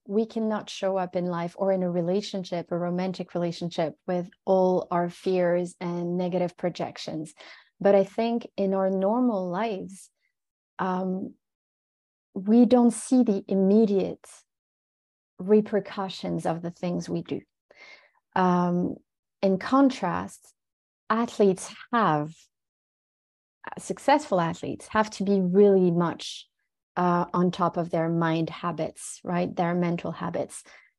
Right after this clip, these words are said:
So what I discovered is that, you know,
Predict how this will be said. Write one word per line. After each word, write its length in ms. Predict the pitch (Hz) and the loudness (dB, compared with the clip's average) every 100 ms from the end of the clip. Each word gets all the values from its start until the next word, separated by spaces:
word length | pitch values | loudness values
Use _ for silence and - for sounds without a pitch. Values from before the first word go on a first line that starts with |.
| _ | _
So 500 | - - 208 202 196 _ _ _ _ _ | -16 2 4 4 0 _ _ _ _ _
what 180 | - 220 | 2 6
I 100 | 220 | 6
discovered 680 | 214 214 - 277 277 190 180 | 4 0 -2 -2 0 -2 -4
is 200 | - 185 180 | -8 -8 -6
that, 360 | 175 165 - - _ _ _ _ _ _ _ _ _ _ _ _ _ _ | -4 -4 -6 -12 _ _ _ _ _ _ _ _ _ _ _ _ _ _
you 120 | 214 | 4
know, 280 | 208 208 214 | 6 6 2